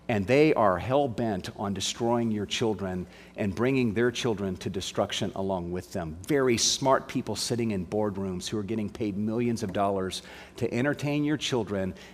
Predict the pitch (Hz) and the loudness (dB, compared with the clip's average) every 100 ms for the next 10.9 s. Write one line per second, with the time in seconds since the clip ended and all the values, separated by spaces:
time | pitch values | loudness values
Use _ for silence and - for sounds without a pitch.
0 | 104 101 - 120 123 117 120 110 98 95 | 0 0 2 2 0 2 2 2 0 -2
1 | 90 85 104 117 - 95 87 - - - | -4 -2 0 0 0 0 -2 -6 -8 -4
2 | 110 95 104 85 113 123 143 127 117 - | 0 0 -2 2 4 4 4 0 2 2
3 | 110 113 - 101 82 95 92 95 107 - | 0 0 -2 -2 -2 -4 -4 -2 -2 -2
4 | 98 - 90 110 110 113 107 101 107 95 | -4 -4 -2 2 4 2 0 -2 -4 -4
5 | 120 101 98 92 92 90 90 90 90 - | -4 -2 -2 -4 -6 -6 -4 -4 -4 -6
6 | 190 82 - - - - - 226 - 123 | -4 -4 -6 -16 -16 -8 0 4 8 10
7 | 107 - - - 104 - 160 151 120 113 | 8 4 -6 -2 0 4 6 6 6 2
8 | - 95 151 139 101 104 120 143 127 151 | 0 6 6 8 6 6 8 6 6 4
9 | 131 117 127 135 104 92 - 120 95 85 | 4 6 6 6 2 -2 0 0 0 -2
10 | 90 120 175 156 - 92 82 - | 0 0 2 0 0 0 0 -4